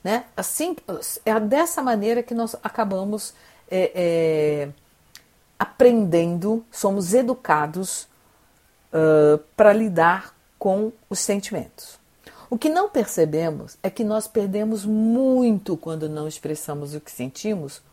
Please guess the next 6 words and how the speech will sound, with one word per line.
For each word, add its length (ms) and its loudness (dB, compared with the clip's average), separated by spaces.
por 140 -6
medo. 360 -6
Então, 320 4
muitas 500 -4
pessoas 720 2
acabam, 600 -4